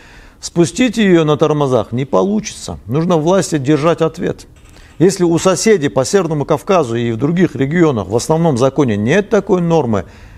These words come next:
ответственности за целостность и неприкосновенность границ, это одно. А если есть? Здесь надо объяснять, почему у нас её убрали. И делать это без поиска врагов народа, провокаторов и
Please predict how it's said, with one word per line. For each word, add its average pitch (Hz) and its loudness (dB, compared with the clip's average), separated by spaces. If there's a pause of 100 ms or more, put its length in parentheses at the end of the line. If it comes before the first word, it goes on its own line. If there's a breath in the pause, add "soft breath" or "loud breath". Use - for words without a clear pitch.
(140 loud breath)
ответственности 135 -2
за 139 0
целостность 120 -2
и 143 -4
неприкосновенность 139 -2
границ, 135 -6 (240 loud breath)
это 120 0
одно. 175 -2 (240)
А 95 -4
если 120 0
есть? 135 -2 (680 loud breath)
Здесь 202 0
надо 202 2
объяснять, 208 0 (120)
почему 208 2
у 170 2
нас 160 -2
её 175 -2
убрали. 165 -2 (520 soft breath)
И 113 -4
делать 226 2
это 165 0
без 220 -4
поиска 233 0
врагов 165 2
народа, 165 0 (320 loud breath)
провокаторов 175 0
и 123 0